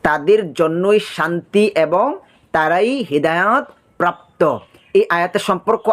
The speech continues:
আগের আয়াতের সাথে, আগের, আগের আয়াতে আমরা কি দেখেছি? যেটা আমরা গত ক্লাসে, "আমি কিভাবে তোমাদের শরিককারীদের ভয় পাবো?" ইব্রাহিম আলাইহিস সালাতু ওয়াস সালাম বলেছে, অথচ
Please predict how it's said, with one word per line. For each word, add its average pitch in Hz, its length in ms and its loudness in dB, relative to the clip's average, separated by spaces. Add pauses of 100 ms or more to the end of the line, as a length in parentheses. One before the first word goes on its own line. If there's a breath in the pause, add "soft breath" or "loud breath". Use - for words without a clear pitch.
আগের 180 380 0
আয়াতের 170 320 0
সাথে, 135 400 -4 (360)
আগের, 156 220 0
আগের 180 260 0
আয়াতে 175 240 0
আমরা 185 120 2
কি 196 140 -2
দেখেছি? 240 520 0 (460 soft breath)
যেটা 170 200 0
আমরা 175 120 0
গত 170 220 -2
ক্লাসে, 127 420 -4 (360)
"আমি 202 160 -2
কিভাবে 196 580 0 (440)
তোমাদের 180 400 2
শরিককারীদের 180 840 0
ভয় 160 340 0
পাবো?" 214 560 2 (180)
ইব্রাহিম 180 240 2
আলাইহিস 202 180 0
সালাতু 180 180 0
ওয়াস 196 120 -6
সালাম 196 180 0
বলেছে, 175 400 -2 (540 soft breath)
অথচ 208 380 0